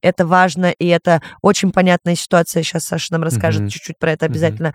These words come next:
Speaker 1: Просто я не хотела как бы это выносить в огромный блок в этом выпуске.
Speaker 2: Да.
Speaker 1: Но, правда, иногда с этого последнего камушка тёмного берега чуть-чуть вас может подвинуть фраза близкого друга или человека о том, что эта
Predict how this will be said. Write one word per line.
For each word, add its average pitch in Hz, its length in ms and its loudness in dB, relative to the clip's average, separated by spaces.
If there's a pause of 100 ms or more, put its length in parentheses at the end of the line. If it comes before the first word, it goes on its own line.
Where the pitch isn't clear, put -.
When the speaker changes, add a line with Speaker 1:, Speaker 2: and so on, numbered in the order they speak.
(300)
Speaker 1:
Просто 208 280 0
я 220 100 4
не 214 100 0
хотела 220 380 2
как 202 180 -2
бы 196 100 2
это 196 140 -2
выносить 196 420 -2
в 185 60 4
огромный 196 320 2
блок 226 340 4
в - 40 2
этом 202 200 0
выпуске. 160 440 -2
Speaker 2:
Да. 131 200 0 (400)
Speaker 1:
Но, 220 460 6 (180)
правда, 180 560 2 (100)
иногда 196 720 2 (380)
с - 220 -4
этого 175 400 2
последнего 190 480 0
камушка 185 560 0
тёмного 175 380 0
берега 214 540 0 (800)
чуть-чуть - 560 0
вас - 180 0
может 175 260 -2
подвинуть 220 600 -2 (240)
фраза 196 380 2
близкого 180 420 -2
друга 233 320 0
или 180 120 2
человека 185 480 2
о 170 60 2
том, 190 180 0
что 175 240 -2 (540)
эта 185 280 0